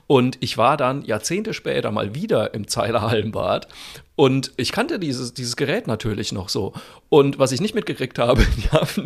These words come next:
diesen Trockner ausgetauscht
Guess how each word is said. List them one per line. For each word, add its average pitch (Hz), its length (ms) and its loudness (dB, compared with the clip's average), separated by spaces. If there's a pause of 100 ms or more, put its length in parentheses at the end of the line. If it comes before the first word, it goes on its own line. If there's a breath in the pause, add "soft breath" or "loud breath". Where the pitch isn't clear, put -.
(120)
diesen 127 340 0 (300 loud breath)
Trockner 151 560 4
ausgetauscht 127 840 2